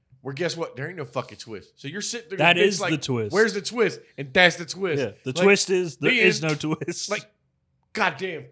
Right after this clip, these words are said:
Speaker 1: this son of a bitch got us twenty years later."
Speaker 2: That's right.
Speaker 1: Like, that's the only way you're gonna get me now, M. Night.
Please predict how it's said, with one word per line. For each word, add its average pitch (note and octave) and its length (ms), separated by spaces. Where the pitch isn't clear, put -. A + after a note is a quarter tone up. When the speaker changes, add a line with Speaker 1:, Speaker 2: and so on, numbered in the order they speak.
Speaker 1:
this E3+ 140
son C#3+ 160
of D#3 60
a F3 40
bitch C3 120
got A#3+ 220
us C#3+ 160
twenty C4+ 260
years C#4+ 240
later." G4 300
Speaker 2:
That's A2 220
right. A2 140
Speaker 1:
Like, - 100
that's A3+ 160
the B3 60
only A3 120
way A3+ 120
you're G#3+ 80
gonna G#3 120
get A3 140
me G#3 60
now, A#3+ 280
M. F3+ 200
Night. F3+ 280